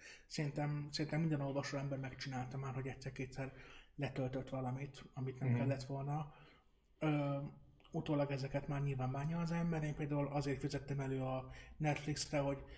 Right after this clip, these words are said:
Speaker 1: ne kelljen már letöltenem sorozatokat az Encore-ról, mert nagyon untam,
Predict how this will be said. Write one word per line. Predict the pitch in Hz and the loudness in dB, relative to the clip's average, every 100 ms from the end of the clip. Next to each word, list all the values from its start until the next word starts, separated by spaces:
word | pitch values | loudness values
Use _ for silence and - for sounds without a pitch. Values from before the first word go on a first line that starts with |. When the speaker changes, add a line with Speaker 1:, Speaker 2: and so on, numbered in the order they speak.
| - - | -10 -4
Speaker 1:
ne | 147 | -2
kelljen | - 139 135 | 0 0 2
már | 131 | 0
letöltenem | 131 123 127 135 131 131 | 0 -2 -4 -2 -2 -2
sorozatokat | - 139 127 135 127 | -2 -2 -2 -4 -4
az | 131 123 | -2 -2
Encore-ról, | 123 127 135 135 | -2 -2 -4 -2
mert | 135 131 - - - - | -2 -2 -4 -12 -16 0
nagyon | 151 147 135 | 4 4 2
untam, | 131 127 131 | 0 0 0